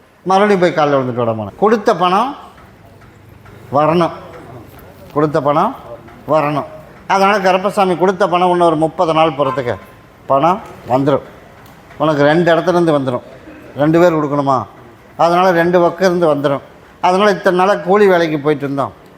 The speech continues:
அதனால நம்ம ஊர் பக்கம் போய் கோழி பண்ணை போடலாமான்னு ஒரு முயற்சி பண்ணி வச்சுருக்கேன் நான். நீ அப்படி பண்ணி வச்சுருக்கியா? அப்படியே இல்லையா?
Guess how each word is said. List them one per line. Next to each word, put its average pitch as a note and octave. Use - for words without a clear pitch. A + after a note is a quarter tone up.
அதனால E3
நம்ம D#3
ஊர் F#3
பக்கம் D3
போய் C#3+
கோழி G#3+
பண்ணை E3+
போடலாமான்னு C#3+
ஒரு B2+
முயற்சி C#3+
பண்ணி B2+
வச்சுருக்கேன் A#2
நான். A2+
நீ D#3
அப்படி D3+
பண்ணி D3
வச்சுருக்கியா? C#3
அப்படியே E3
இல்லையா? D#3+